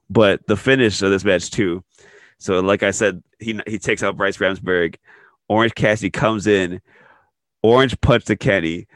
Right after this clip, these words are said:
Ref is out. Aubrey comes in for the save. One, two. And the, and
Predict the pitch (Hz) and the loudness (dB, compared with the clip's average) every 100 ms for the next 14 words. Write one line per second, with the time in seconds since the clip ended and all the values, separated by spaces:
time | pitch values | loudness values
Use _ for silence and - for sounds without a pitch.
0 | _ _ 95 110 131 101 95 87 - 101 | _ _ -4 -2 0 0 -2 -2 -2 0
1 | 110 113 107 107 101 98 98 107 95 92 | 0 0 0 0 0 -2 0 0 0 -2
2 | 92 - _ - 98 107 113 113 110 - | -6 -12 _ -18 -8 -4 -2 -4 -10 -6
3 | 117 101 95 92 - _ _ _ 107 98 | -4 -4 -6 -12 -18 _ _ _ -8 -4
4 | 98 - 107 101 | -6 -4 -6 -8